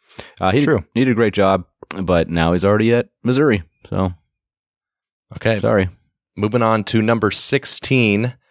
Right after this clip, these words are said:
Speaker 3: Trey was extremely high on this one. I remember that. Chip Lindsey at Troy.
Speaker 2: <laughs> What?
Speaker 3: <laughs> No, I'm, I'm making that up. Uh, but no, it, at the time, it,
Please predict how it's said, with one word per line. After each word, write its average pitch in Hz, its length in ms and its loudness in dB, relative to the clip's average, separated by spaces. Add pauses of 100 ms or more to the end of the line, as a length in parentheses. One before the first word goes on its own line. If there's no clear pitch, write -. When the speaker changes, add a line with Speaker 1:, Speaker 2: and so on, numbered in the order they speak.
(220)
Speaker 3:
Trey 127 280 0
was 92 340 0
extremely 104 840 0
high 82 240 2
on 80 120 0
this 80 220 -4
one. 78 100 0
I 80 40 2
remember 85 280 0
that. 78 240 -2
Chip - 300 -2
Lindsey 117 420 2
at 98 140 0
Troy. 107 460 0
Speaker 2:
<laughs> 143 260 -2
What? - 480 -2 (520)
Speaker 3:
<laughs> 135 80 0
No, 95 200 -2
I'm, - 320 0
I'm 98 320 -2
making 78 260 -2
that 73 160 0
up. - 680 -2
Uh, 101 400 2 (760)
but 160 140 0
no, 165 100 2
it, 160 260 0
at 180 140 -2
the 170 80 -2
time, 117 320 0
it, 104 200 2